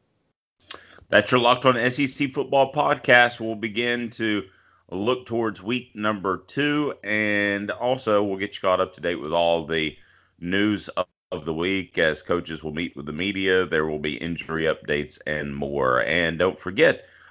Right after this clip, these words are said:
uh, to leave us a review. We'd certainly appreciate that. And anytime you would like to send a question, go to Twitter and send it via Landry Football,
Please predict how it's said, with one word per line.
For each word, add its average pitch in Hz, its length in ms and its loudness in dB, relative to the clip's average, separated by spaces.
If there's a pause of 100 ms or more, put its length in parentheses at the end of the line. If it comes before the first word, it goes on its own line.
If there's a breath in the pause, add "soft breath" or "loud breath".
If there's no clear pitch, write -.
(100)
uh, 76 180 0
to - 160 -6
leave 104 340 0
us 131 220 -8
a 85 100 -2
review. 107 600 2
We'd - 120 -14
certainly 87 360 -2
appreciate 82 640 -4
that. 92 260 6
And 82 140 -2
anytime 104 580 0
you 98 80 -6
would 90 120 -6
like 85 260 2
to 78 80 -12
send 78 240 -8
a - 20 -10
question, 92 540 -2 (460)
go 90 340 2
to 87 420 -4
Twitter 139 440 2
and 73 140 -12
send 95 180 -4
it - 100 -8
via 78 260 -4
Landry 87 580 -4
Football, 92 640 0